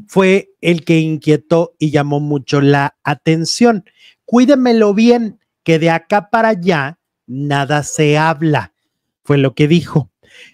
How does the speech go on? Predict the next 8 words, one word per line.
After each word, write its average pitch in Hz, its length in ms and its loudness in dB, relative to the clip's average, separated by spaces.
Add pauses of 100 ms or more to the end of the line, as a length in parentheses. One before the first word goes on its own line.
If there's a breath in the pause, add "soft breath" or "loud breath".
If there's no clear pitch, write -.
(120 soft breath)
"Cuide, 208 480 2
eh, 170 460 0
eh, 160 320 2
cuide 208 260 2
muy 208 200 -4
bien 185 200 -2
sus 165 280 -6
estrategias 170 1080 0